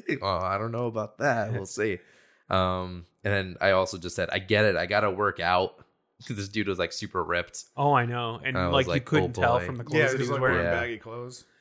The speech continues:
Speaker 1: Yeah.
Speaker 2: There was also some really funny stuff in, in there with them, like, talking about some of the lesser talked about aspects of gay culture,
Speaker 1: Mm-hmm.
Speaker 2: the harnesses and the swings and stuff. I was
Speaker 1: Yeah.
Speaker 2: like, "This is funny."
Speaker 1: Yeah.
Speaker 2: When,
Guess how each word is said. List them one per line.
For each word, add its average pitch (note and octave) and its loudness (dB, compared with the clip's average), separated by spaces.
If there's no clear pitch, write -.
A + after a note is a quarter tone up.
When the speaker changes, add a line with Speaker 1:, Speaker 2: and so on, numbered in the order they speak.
Speaker 1:
Yeah. D#2 -4
Speaker 2:
There D#3 8
was E3 4
also D3+ 2
some B2 -4
really A#2+ 0
funny A#2 -8
stuff A#2 -2
in, G#2+ -12
in B2 -4
there A#2 0
with A2+ -6
them, A#2 -6
like, A2+ -8
talking C3 -2
about A#2 -4
some C3 -6
of A#2 -6
the A2 -4
lesser B2+ 0
talked A#2+ -2
about B2 0
aspects A#2+ -4
of G#2+ -6
gay A#2 0
culture, D#3+ -2
Speaker 1:
Mm-hmm. E2 -8
Speaker 2:
the B2+ 6
harnesses C#3 2
and B2 0
the B2 -4
swings C3 -4
and C#3+ -2
stuff. C#3 4
I G#2+ -2
was G2 4
Speaker 1:
Yeah. F2 4
Speaker 2:
like, B2 0
"This D3 -2
is B2+ -6
funny." B2 0
Speaker 1:
Yeah. F2+ 0
Speaker 2:
When, D#2+ 2